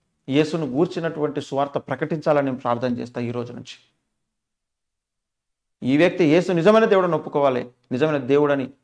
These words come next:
ఇతను నోటి ద్వారానే సువార్త ప్రకటించాలి, ఇతని హృదయం దేవుడు మార్చాలి, ఇతని మనస్సును దేవుడు మార్చాలి. ఏ నోటితోనైతే యేసును ద్వేషిస్తూ వి-, అతడు మాట్లాడాడో,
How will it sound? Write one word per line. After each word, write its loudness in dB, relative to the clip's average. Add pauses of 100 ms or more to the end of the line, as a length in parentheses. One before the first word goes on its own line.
ఇతను 4
నోటి 6
ద్వారానే 6
సువార్త 4
ప్రకటించాలి, -2 (220)
ఇతని 4
హృదయం 6
దేవుడు 6
మార్చాలి, 0 (160)
ఇతని 2
మనస్సును 6
దేవుడు 6
మార్చాలి. 2 (280)
ఏ 6
నోటితోనైతే 2
యేసును 0
ద్వేషిస్తూ -4
వి-, -4 (240)
అతడు 0
మాట్లాడాడో, 2